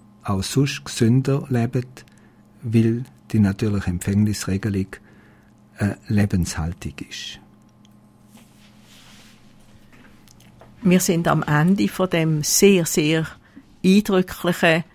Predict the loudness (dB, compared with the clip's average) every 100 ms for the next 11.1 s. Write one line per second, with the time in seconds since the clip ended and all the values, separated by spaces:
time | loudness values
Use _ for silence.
0 | _ _ 2 2 4 2 2 0 0 0
1 | 0 0 0 0 0 0 -2 2 4 2
2 | 0 -18 -20 -20 -20 _ 0 4 4 4
3 | 0 0 -10 -6 -4 -4 -14 0 4 6
4 | 6 6 6 4 2 0 2 4 4 0
5 | -8 _ 0 0 2 0 2 2 2 0
6 | -2 0 -2 -2 -2 -2 0 0 0 -6
7 | -8 -16 -20 -2 -2 2 0 2 -2 0
8 | 0 0 -2 -2 0 -4 -10 -20 -20 -20
9 | -20 -20 -20 _ -4 0 2 0 -2 0
10 | 0 0 -4 -4 -6 -2 0 0 0 0
11 | -2